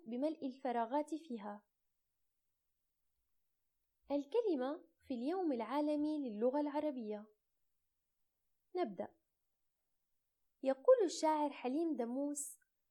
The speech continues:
"لغة إذا وقعت على أسماعنا كانت لنا بردا على الأكباد، ستظل رابطة تؤلف بيننا، فهي الرجاء لناطق بالضاد."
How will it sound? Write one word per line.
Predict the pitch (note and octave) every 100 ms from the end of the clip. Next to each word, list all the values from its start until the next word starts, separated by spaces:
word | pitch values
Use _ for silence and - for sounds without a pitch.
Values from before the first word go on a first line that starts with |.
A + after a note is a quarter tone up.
| _ _ _ -
"لغة | D#4 G#4 F#4+ E4 C#4+ C#4
إذا | - C4 C4
وقعت | B3+ D#4+ E4 C#4+ A#3 A#3+
على | A3 A#3+ B3 A#3+ -
أسماعنا | - - D4+ E4 D4 D4 C#4+ D4 D4 - _ _ _ -
كانت | F#4+ F#4 C#4+ C4
لنا | B3+ B3+ B3+ B3
بردا | B3+ F#4 C4 C4+ B3
على | A3 B3
الأكباد، | B3+ - B3+ A#3 C#4 B3+ G#3 G3+ G#3+ _ _ _ _ _ _ _ _ _ _
ستظل | - C4 C4+ C#4+ G#4+ G4+ D#4+ C4
رابطة | B3+ B3 F4+ F4 D4+ B3+ B3
تؤلف | C4+ - F4+ D#4 C4 C4
بيننا، | A#3 B3+ C4+ D#4+ D#4+ D#4+ D#4+ - _ _ _ _
فهي | G4 F#4 D4+ B3
الرجاء | A#3 A#3+ C4+ E4 - C#4+
لناطق | B3+ C#4 E4+ E4+ E4
بالضاد." | D4+ D4 C#4 A3+ C4+ A3+ G#3+ G3+